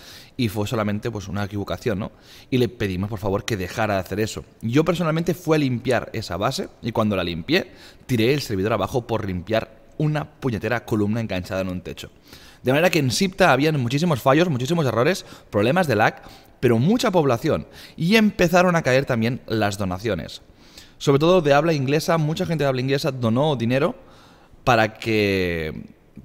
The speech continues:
conseguir, eh, ciertos, eh, recompensas, como si dijéramos, que eran trals.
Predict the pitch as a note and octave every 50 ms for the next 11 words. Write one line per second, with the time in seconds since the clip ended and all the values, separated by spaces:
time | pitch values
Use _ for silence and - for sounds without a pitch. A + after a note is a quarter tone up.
0 | _ - B2 A#2+ A2 - A#2 G2+ A2+ B2 A#2 - - - G#2 G2+ F#2+ F2 - C3
1 | B2 A#2 - B2 G#2+ A2 G#2+ G2+ F#2 F2+ F2 E2+ E2+ E2+ D#2 C#2 B1+ B1+ - -
2 | - - - _ _ - - G2 F#2 G#2 G2+ - G2 G2 G2 G#2+ C3 C3 B2+ -
3 | B2 - - B2+ A#2+ A2+ G#2+ - A#2 G#2 G2+ A#2+ G#2+ A2+ A#2+ B2+ C3 - - G#2
4 | F#2 F#2 F2+ E2 E2 - - B2 A#2+ C3 E3+ E3+ - - -